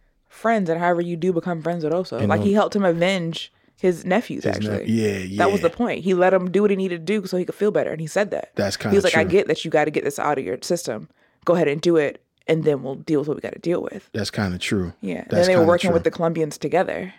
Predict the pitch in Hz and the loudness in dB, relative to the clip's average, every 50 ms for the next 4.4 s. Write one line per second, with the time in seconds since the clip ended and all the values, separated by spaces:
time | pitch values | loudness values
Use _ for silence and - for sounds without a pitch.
0 | _ _ - 107 107 104 101 92 87 85 82 95 107 - - - 120 104 98 98 | _ _ -6 -4 -2 -2 -2 -4 -6 -8 -6 -6 -8 -6 -4 -2 -2 -2 -2 -2
1 | - - 104 92 92 101 104 107 95 107 101 - - - 214 180 180 180 180 180 | -4 -4 -4 -4 -2 -2 -2 -2 -2 -2 -4 -2 -2 -2 0 2 4 4 4 4
2 | 175 156 - - - 196 - - 151 - - 82 87 - - - - - - - | 2 0 0 0 -2 -2 0 0 -2 -2 -2 -4 -6 -8 -10 -12 -14 -16 -4 -4
3 | 208 180 175 175 185 190 180 175 214 185 - 170 165 - 180 170 160 - - - | 0 2 4 4 4 4 2 0 -2 0 -2 -4 -4 -4 -2 -2 -2 -2 -2 -4
4 | - 80 87 92 95 76 - | -6 -6 -6 -6 -8 -10 -12